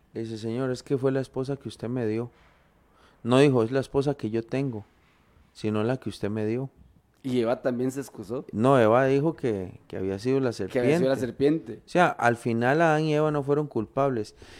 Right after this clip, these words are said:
Speaker 1: Y estamos viviendo en una época, Andresito,
Speaker 2: Ujú.
Speaker 1: también en que la gente no se responsabiliza de nada.
Speaker 2: Así es,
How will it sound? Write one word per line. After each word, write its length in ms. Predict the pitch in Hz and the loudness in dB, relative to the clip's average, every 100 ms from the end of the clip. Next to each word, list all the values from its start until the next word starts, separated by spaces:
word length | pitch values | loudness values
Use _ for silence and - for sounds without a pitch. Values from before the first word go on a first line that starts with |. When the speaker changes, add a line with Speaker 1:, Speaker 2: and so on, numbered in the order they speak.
| - - | -20 -8
Speaker 1:
Y 360 | - 175 233 - - | 0 2 2 0 -4
estamos 480 | 123 - 151 202 | -2 2 4 6
viviendo 380 | 202 190 185 151 | 4 4 4 4
en 80 | 131 | 2
una 240 | 143 180 160 | 2 2 0
época, 400 | 160 160 156 160 | 0 -2 0 -2
Andresito, 520 | 151 147 147 139 135 | 0 -2 -2 -2 -4
Speaker 2:
Ujú. 80 | 131 | -4
Speaker 1:
también 380 | 107 113 123 - _ - | -4 -4 -6 -8 _ -8
en 140 | 123 | -6
que 160 | 117 117 | -4 -6
la 100 | 113 | -6
gente 320 | 113 127 - | -6 -8 -6
no 320 | 151 147 165 - _ - - - | -4 -2 -4 -8 _ -20 -20 -20
se 240 | - 143 | -2 2
responsabiliza 1000 | 123 120 - 120 113 107 107 110 113 143 139 | 4 2 -2 -4 -2 -2 -2 -4 -4 -4 -2
de 160 | 120 | -2
nada. 480 | 101 98 101 101 90 _ _ _ _ _ _ | -2 -2 -2 -4 -10 _ _ _ _ _ _
Speaker 2:
Así 200 | 104 - 113 | -14 -8 -8
es, 260 | - - | -10 -20